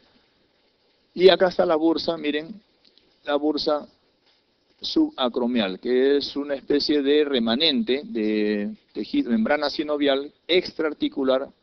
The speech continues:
que está amortiguando las zonas inten-, las zonas, eh, óseas, en este caso, con los tendones, ¿no? Que también se puede inflamar. A veces es difícil cuando el paciente viene y señala que tiene dolor en el hombro,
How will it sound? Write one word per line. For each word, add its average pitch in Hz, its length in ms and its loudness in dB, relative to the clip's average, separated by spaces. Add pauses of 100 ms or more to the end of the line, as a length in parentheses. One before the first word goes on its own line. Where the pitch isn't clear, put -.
(220)
que 113 100 -4
está 139 180 -2
amortiguando 127 840 -2 (800)
las 123 240 -2
zonas 135 560 -6 (680)
inten-, 131 440 -2
las 113 140 -8
zonas, 139 400 -4
eh, 127 40 -10 (240)
óseas, 147 460 0
en 113 100 -4
este 127 220 -4
caso, 143 400 -2 (760)
con 135 320 -2
los 123 220 -2
tendones, 92 540 -8
¿no? - 100 -16 (400)
Que 117 120 -2
también 120 280 -4
se 113 140 -6
puede 113 220 -2
inflamar. 98 360 -6
A 139 60 2
veces 175 240 2
es 190 100 2
difícil 170 540 -2
cuando 117 240 0
el 113 60 -2
paciente 147 420 -2
viene 147 240 2
y 113 60 0
señala 131 380 -4
que 107 240 -2
tiene 127 280 -4
dolor 131 260 0
en 139 80 -2
el 156 100 4
hombro, 131 300 2